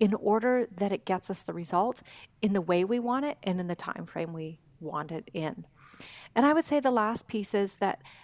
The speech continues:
when we're rolling these programs out, the cast of characters or the people involved in making this happen, from managers to different stakeholder teams to reps themselves and the managers,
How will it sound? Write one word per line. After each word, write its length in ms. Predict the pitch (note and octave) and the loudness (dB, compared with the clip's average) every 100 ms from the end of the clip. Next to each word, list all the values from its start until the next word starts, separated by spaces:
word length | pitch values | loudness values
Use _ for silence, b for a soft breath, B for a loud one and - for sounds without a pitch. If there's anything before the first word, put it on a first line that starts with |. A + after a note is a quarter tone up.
| B _ | B _
when 320 | F#3 A3+ C4 | 0 2 2
we're 140 | D4 C4 | -2 0
rolling 320 | G#3+ G#3+ G#3 | 0 0 -2
these 160 | G3+ | -6
programs 500 | - G3 F3+ F#3 F3+ | -4 -4 -2 -6 -4
out, 180 | F3+ F3+ - _ | -4 -4 -8 _
the 100 | G3+ - - | -4 -4 -6
cast 480 | F3+ C4 - - | -2 -2 -2 -6
of 100 | B3 | -6
characters 560 | - A#3 G#3+ - F3 E3+ | -4 -4 -4 -2 -4 -2
or 160 | - G3 | -4 -4
the 140 | G3+ | -4
people 480 | - - C4 - B3+ | -10 -8 -6 -2 0
involved 500 | G#3+ G3 F3+ F3+ - | 0 2 2 2 -2
in 180 | E3+ E3+ | -6 -2
making 320 | G#3 G#3+ G3+ | -2 -2 -6
this 180 | F#3 - | -6 -2
happen, 360 | F3+ - - B B B - | -4 -4 -10 B B B -6
from 360 | - F3 F3 | -2 0 0
managers 560 | G3 A3 A#3 A3+ A3+ G#3 | 0 2 2 0 -2 -2
to 100 | F3+ | -4
different 320 | G3 - A3+ | -8 -6 -2
stakeholder 520 | - G3 - G3 F3+ | 0 0 -2 -6 -6
teams 340 | F3 - F3 - | -8 -8 -10 -8
to 120 | E3+ | -8
reps 340 | F3 G3+ - | -2 -2 -2
themselves 580 | - F#3+ - F3+ E3+ F3 | -8 -8 -4 0 0 -2
and 80 | - | -10
the 40 | E3+ | -8
managers, 640 | F3 F3+ F#3 F#3 G3+ | -4 -4 -4 -4 -4